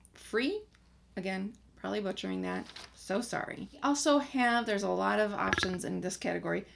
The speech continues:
Sugar Bear Sleep Deep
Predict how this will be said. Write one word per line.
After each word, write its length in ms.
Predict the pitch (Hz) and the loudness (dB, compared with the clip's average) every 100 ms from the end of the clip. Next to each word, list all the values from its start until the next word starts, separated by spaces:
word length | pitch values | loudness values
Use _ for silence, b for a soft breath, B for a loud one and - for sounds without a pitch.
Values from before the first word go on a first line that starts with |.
| B B | B B
Sugar 520 | - - - 277 330 | -8 -4 0 4 4
Bear 480 | 226 208 202 208 330 B B B B | 6 4 4 4 4 B B B B
Sleep 600 | - - 254 285 - 196 | -6 -2 2 2 0 -6
Deep 280 | 220 226 | -2 -2